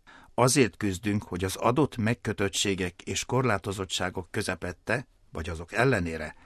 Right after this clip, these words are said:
megőrizzük egészségünket. A keresztény ezentúl azt is vallja, hogy a megváltás nem jelenti a természet megváltozását. A hívő nem akar más lenni, mint aki, vagyis csak ember,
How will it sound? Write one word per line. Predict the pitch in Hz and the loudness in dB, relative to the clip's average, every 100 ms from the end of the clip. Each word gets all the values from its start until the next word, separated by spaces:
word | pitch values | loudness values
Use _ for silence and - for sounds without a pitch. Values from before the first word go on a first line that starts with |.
| - - - | -20 -14 2
megőrizzük | 131 131 101 90 87 95 - | 4 4 2 0 -4 -6 -6
egészségünket. | 92 87 - 85 80 85 85 80 - - - _ - - - - - | -4 -2 -2 -2 -4 -6 -6 -10 -12 -18 -20 _ -20 -20 -20 -12 -8
A | 123 | 4
keresztény | 156 160 - 139 | 8 8 8 6
ezentúl | 123 120 117 117 | 6 6 4 4
azt | 143 143 | 2 2
is | 104 - | -2 -2
vallja, | 95 92 92 95 - - | 0 0 2 0 -2 -6
hogy | 110 107 | 0 4
a | |
megváltás | 117 147 117 107 - 104 - | 6 6 4 0 0 0 4
nem | 127 147 | 4 6
jelenti | 117 101 - 95 | 4 2 0 -2
a | 92 | 0
természet | 120 117 92 87 - 85 - | 0 0 0 -2 -4 -4 -2
megváltozását. | 95 92 87 85 - 85 82 90 - 82 - - _ _ _ _ - - _ - | -2 -2 -4 -4 -6 -6 -6 -4 -4 -6 -8 -20 _ _ _ _ -20 -20 _ -4
A | |
hívő | 110 139 123 | 2 4 8
nem | 135 147 | 8 6
akar | - 95 | 2 0
más | 95 90 - | 0 -2 -2
lenni, | 101 101 | 0 0
mint | 92 85 - | 0 -2 -6
aki, | 90 - 120 143 - | -8 -4 -4 -4 -4
vagyis | 92 90 87 | -6 -4 -2
csak | - 95 - | 0 -2 0
ember, | 95 95 101 123 | 0 2 2 0